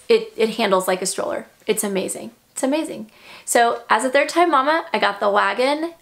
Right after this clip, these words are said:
I have my umbrella stroller from way back, and,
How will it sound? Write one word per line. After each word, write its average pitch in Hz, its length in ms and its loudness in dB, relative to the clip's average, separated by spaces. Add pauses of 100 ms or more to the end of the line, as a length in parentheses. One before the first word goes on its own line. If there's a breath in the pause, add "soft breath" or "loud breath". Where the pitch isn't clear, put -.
(100)
I 226 60 -6
have 214 120 0
my 220 100 2
umbrella 208 440 0
stroller 285 640 2
from 226 220 -4
way 214 100 2
back, 233 400 0 (480 loud breath)
and, 214 380 2